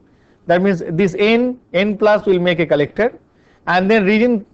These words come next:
four is the intrinsic region. That means emitter is there, base is there,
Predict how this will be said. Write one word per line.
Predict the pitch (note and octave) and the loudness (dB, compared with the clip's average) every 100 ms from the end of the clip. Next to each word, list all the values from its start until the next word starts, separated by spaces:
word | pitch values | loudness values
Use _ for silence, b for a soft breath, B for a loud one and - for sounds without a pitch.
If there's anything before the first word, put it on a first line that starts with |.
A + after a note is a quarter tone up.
| _ | _
four | - C4 A3 F#3+ | 2 4 6 4
is | G3 | 0
the | F3 G3+ G3+ - | 2 2 0 -2
intrinsic | G3+ G3+ C4 B3 A3+ F3+ | -6 -2 0 2 2 4
region. | E3 D3+ A#3 D4+ _ b b b - | 2 2 -2 -8 _ b b b -2
That | F3+ | 0
means | F#3+ F3 | 0 -2
emitter | F#3+ G3+ A#3 A#3 | 0 0 2 2
is | A3 F#3 | 2 2
there, | F3+ F#3+ | 2 2
base | A3 - C#3+ G#3 A3 | 0 -4 0 2 2
is | A3 E3+ | 0 0
there, | D#3+ F#3 A3+ | 2 0 -2